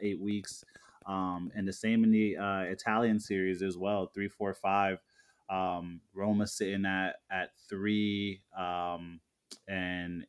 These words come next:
Inter and A C are sitting at four, five. So we'll see what happens there. And then, uh, France, P S G is getting chased down by Lens right now. Lens is right behind them, um,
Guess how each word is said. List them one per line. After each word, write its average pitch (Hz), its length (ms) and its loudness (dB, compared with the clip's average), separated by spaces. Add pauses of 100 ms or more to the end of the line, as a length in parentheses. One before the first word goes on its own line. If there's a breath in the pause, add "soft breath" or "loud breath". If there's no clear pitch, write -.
(200)
Inter 104 520 2
and 95 420 -4
A 95 140 -4
C 101 200 -6
are 92 60 -4
sitting 92 260 -6
at 78 140 -10
four, 90 160 -8
five. 92 340 -4 (460 soft breath)
So - 160 2
we'll 110 100 6
see 135 140 4
what 127 160 4
happens 110 300 0
there. 120 320 6
And 104 320 0
then, 101 220 0
uh, 98 500 0 (240)
France, 123 800 2
P 151 180 4
S 135 160 2
G 139 200 4
is 120 100 8
getting 98 260 2
chased 120 360 0
down 117 220 4
by 101 120 2
Lens 104 320 2
right 85 180 0
now. 80 180 -4
Lens 107 220 0
is 92 100 -2
right 101 200 -2
behind 104 340 0
them, 90 240 -4
um, 82 460 -8